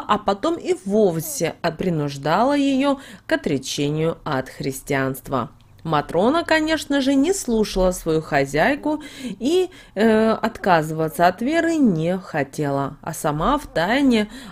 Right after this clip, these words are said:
от всех ходила в церковь и продолжала молиться. Со временем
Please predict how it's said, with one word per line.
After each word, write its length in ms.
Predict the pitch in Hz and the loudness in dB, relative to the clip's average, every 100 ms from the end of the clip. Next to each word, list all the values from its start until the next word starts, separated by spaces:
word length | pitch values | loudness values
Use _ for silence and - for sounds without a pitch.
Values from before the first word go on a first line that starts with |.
| - | -2
от 120 | 226 | -2
всех 280 | - 403 403 | 2 2 2
ходила 560 | - - 180 165 160 165 | 0 4 4 6 2 0
в 60 | |
церковь 420 | - 269 311 311 302 - | 0 0 0 -4 -6 -8
и 140 | 170 175 | -6 -4
продолжала 720 | 185 165 143 135 135 139 139 | -4 -2 -2 -2 -2 -2 -2
молиться. 640 | 143 135 135 131 - 98 - - - - - - | -2 -2 -4 -4 -6 -6 -8 -18 -20 -20 -20 -20
Со 260 | - - 370 | -4 0 2
временем 640 | 240 165 143 151 220 | 4 2 2 0 0